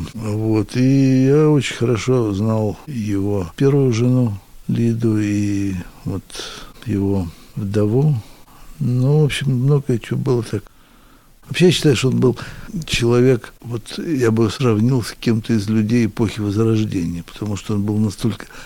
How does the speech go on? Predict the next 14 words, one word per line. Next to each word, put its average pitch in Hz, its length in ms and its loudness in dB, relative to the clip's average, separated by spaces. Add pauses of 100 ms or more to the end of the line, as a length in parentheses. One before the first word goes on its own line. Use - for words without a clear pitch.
(120)
разносторонне 104 880 2
талантлив, 113 760 -2 (340)
он 101 180 0
был 104 240 0 (400)
замечательный 113 540 0
актёр, 110 400 -4 (100)
он 117 260 0 (360)
начал 110 600 2 (280)
работать 107 540 0 (120)
как 110 160 0
режиссёр, 104 920 -2
к - 60 -16
сожалению, 101 680 0
вот 92 100 -8